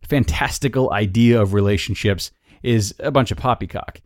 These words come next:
As Veronica alluded to in the beginning of her post, we enter relationships without the intentions of having second thoughts or exhaustion of any kind. But unfortunately, we humans are not impervious to these things, not even when we are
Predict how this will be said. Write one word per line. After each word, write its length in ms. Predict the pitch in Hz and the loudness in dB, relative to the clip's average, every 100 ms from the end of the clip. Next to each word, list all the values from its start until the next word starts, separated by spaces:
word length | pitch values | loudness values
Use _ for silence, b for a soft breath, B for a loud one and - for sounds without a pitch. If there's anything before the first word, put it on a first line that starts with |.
| _ _ _ _ _ | _ _ _ _ _
As 160 | 160 - | -2 0
Veronica 480 | 156 165 160 - | 0 2 2 2
alluded 440 | 135 123 175 180 113 | 0 0 0 0 0
to 160 | 123 113 | 0 2
in 60 | |
the 80 | 107 | 0
beginning 360 | 113 185 240 120 | -2 -2 0 0
of 100 | 95 | 0
her 100 | 92 | -6
post, 400 | 113 107 98 - _ _ _ | -4 -4 -6 -12 _ _ _
we 200 | - 240 | -6 -2
enter 240 | 254 240 208 | -2 0 0
relationships 680 | 175 180 - 160 - 160 - | 2 2 2 0 0 -2 -2
without 300 | 190 - - | -4 -2 2
the 120 | 135 | 4
intentions 540 | 107 - 117 - 110 | 4 2 -2 0 0
of 120 | 101 | 0
having 300 | - 110 101 | 0 0 0
second 400 | 95 117 110 92 | 0 0 0 0
thoughts 360 | - 101 - - | 2 0 0 0
or 120 | 95 | 0
exhaustion 600 | 95 95 98 95 - 101 | 0 0 0 0 -2 0
of 100 | 90 | 2
any 160 | 92 92 | 2 -2
kind. 480 | - 98 98 - - _ _ _ _ _ _ | -4 -6 -6 -6 -14 _ _ _ _ _ _
But 100 | - | 0
unfortunately, 680 | 135 139 226 226 196 190 185 | 2 2 2 2 0 0 0
we 140 | 175 | 0
humans 380 | 180 202 196 180 | -4 -6 -4 0
are 100 | 170 | 0
not 200 | 170 165 | 0 -2
impervious 580 | 160 - 170 180 127 95 | -2 0 2 2 2 0
to 120 | - | -2
these 240 | 101 95 - | -2 -2 -4
things, 360 | 113 - - | -6 -8 -8
not 260 | - 170 - | -2 0 0
even 340 | 190 180 180 | -2 0 0
when 180 | 175 175 | 0 2
we 120 | 165 | 2
are 200 | 160 147 | 2 0